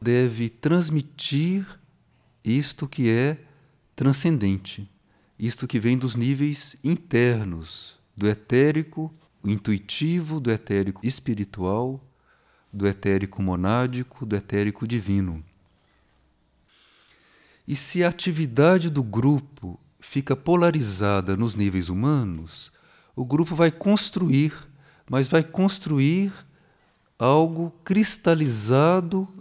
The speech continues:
nas forças humanas. Então, se nós temos uma aspiração de sermos canais da alma, de sermos canais do espírito,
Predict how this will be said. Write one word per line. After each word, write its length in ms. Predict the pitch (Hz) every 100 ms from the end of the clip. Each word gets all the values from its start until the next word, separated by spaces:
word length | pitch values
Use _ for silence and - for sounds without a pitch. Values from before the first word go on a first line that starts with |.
| -
nas 280 | 139 139
forças 400 | - 156 156 156
humanas. 760 | 160 156 113 110 104 104 - - _ _ _ _ _ _ -
Então, 560 | 143 139 190 214 208 180 -
se 560 | - - - 117 98 - _ _ _ _
nós 240 | 104 107 -
temos 400 | - 123 117 110
uma 180 | 120 143
aspiração 960 | - - 143 101 - - 147 107 95 95 _ _ _ _ _ _ _ _ _ _ _ _ _
de 100 | 98
sermos 460 | 90 - 120 120 -
canais 1040 | - 120 104 123 135 113 92 - - - - _ _ _ _
da 180 | 104 95
alma, 640 | 90 95 113 117 113 104 95
de 140 | 95
sermos 380 | - 113 107 104
canais 640 | 113 101 104 104 98 -
do 140 | 98 107
espírito, 840 | - - - 120 120 107 104 110